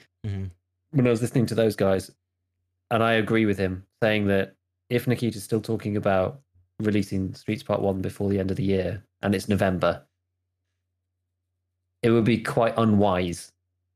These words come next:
Speaker 2: to talk, to say that at this point if you didn't think it was gonna happen.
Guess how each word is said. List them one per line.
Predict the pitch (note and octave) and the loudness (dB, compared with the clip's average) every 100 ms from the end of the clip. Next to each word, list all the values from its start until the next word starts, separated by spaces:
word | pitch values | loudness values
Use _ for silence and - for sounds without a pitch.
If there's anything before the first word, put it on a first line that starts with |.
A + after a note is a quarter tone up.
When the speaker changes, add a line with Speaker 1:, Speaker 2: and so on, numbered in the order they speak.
| _ _ _ _ _ | _ _ _ _ _
Speaker 2:
to | - | -4
talk, | G#2 A2+ G#2 - - | 0 2 0 -4 -8
to | G#2+ | -4
say | - A#2 | 0 2
that | F#2+ F2 - - _ _ _ _ _ _ _ | 2 2 -2 -8 _ _ _ _ _ _ _
at | G#2+ | -4
this | G#2+ G2+ | -4 -4
point | - G2 F2 - | -4 -6 -6 -4
if | E2+ - - - | -4 -4 -10 -6
you | G#2+ | -4
didn't | A2 F#2+ | -2 -4
think | A2 | -6
it | G2 | -8
was | G2 | -8
gonna | G2 F2 | -6 -6
happen. | F2+ - F2 | -6 -8 -12